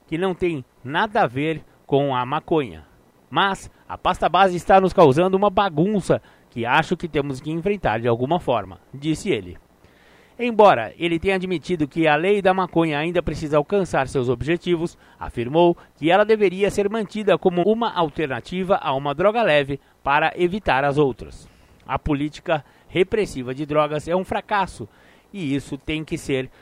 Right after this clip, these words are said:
como definiam os viet-, vietnamitas, "uma batalha de todo o povo. E se não nos mexermos, dormimos", disse ele,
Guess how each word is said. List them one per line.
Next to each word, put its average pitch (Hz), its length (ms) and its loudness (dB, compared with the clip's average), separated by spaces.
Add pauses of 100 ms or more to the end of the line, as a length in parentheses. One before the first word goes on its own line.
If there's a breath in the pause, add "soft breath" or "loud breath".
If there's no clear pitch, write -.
(160 soft breath)
como 170 280 0
definiam 180 580 -2
os 160 160 0
viet-, 190 340 -4
vietnamitas, 180 960 -6 (460 soft breath)
"uma 123 220 -8
batalha 170 560 0
de 185 160 -10
todo 120 300 -4
o 131 40 -4
povo. 107 500 -2 (140)
E 127 100 -12
se - 140 -10
não 247 240 -4
nos 185 180 -2
mexermos, 202 800 -6 (240)
dormimos", 156 800 -2 (460 soft breath)
disse 151 300 -6
ele, 151 320 -4